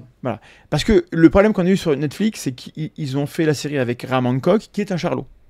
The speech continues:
J'ai fait une vidéo dessus, voilà, donc le, et là, c'est pas du tout pareil. Alors, autant sur Graham Hancock, Netflix est coupable d'avoir été voir un charlot, autant là, ils sont allés voir un vrai chercheur installé à l'université, qui a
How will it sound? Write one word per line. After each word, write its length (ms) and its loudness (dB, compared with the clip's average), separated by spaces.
J'ai 140 -8
fait 140 -8
une 80 -6
vidéo 180 -6
dessus, 320 -6
voilà, 160 -4
donc 180 -10
le, 80 -10
et 60 0
là, 140 4
c'est 140 -4
pas 140 -4
du 80 -2
tout 80 -8
pareil. 180 0
Alors, 140 0
autant 340 0
sur 140 -2
Graham 200 2
Hancock, 500 0
Netflix 560 -6
est 80 -6
coupable 600 0
d'avoir 380 0
été 220 -4
voir 160 -4
un 40 -6
charlot, 400 -2
autant 240 -2
là, 80 0
ils 60 0
sont 100 -4
allés 80 -2
voir 160 -2
un 100 -8
vrai 420 -2
chercheur 760 -4
installé 560 2
à 20 -6
l'université, 560 -4
qui 160 -2
a 60 0